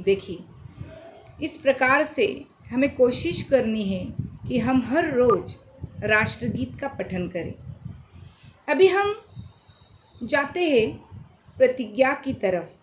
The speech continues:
देखिए, प्रतिज्ञा कैसे उसका पठन करना है। भारत मेरा देश है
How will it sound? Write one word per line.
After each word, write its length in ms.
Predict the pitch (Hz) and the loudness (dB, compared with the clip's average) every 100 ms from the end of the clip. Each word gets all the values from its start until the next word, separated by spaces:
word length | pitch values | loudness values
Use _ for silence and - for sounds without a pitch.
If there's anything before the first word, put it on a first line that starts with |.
| - - 208 | -20 -20 -2
देखिए, 360 | 202 190 233 262 | 0 0 -6 -6
प्रतिज्ञा 680 | - 202 202 190 190 220 294 - - - - - - | -4 -4 -4 -10 -2 0 0 -10 -18 -18 -18 -14 0
कैसे 320 | 277 277 311 | 0 0 -6
उसका 320 | 262 - 302 - - - - _ 175 | -4 -4 -4 -4 -16 -20 -20 _ -4
पठन 280 | - 240 | 0 0
करना 300 | 214 190 185 | 2 -2 -2
है। 180 | 180 175 - - - - - - _ - 117 104 - - 92 _ - - _ _ _ _ _ _ - _ - _ - - | -8 -10 -12 -16 -20 -20 -20 -20 _ -20 -18 -18 -18 -20 -20 _ -20 -20 _ _ _ _ _ _ -20 _ -20 _ -20 -8
भारत 500 | 233 269 320 370 - | -2 2 4 2 0
मेरा 380 | 285 254 247 254 | 2 4 4 2
देश 480 | 220 214 220 220 - | 4 4 4 2 -6
है 420 | 220 190 180 - | -2 -2 -2 -10